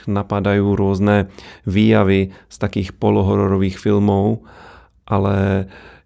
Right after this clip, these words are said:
ja sa vás dneska pokúsim presvedčiť o tom, že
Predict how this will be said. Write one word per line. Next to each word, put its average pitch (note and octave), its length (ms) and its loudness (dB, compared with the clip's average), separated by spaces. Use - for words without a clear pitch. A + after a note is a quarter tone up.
ja A2 80 -4
sa E3 80 0
vás C#3 160 2
dneska C3 320 -2
pokúsim A#2 480 -2
presvedčiť G#2 560 -6
o G2+ 80 -2
tom, G2+ 480 -2
že G2+ 400 -2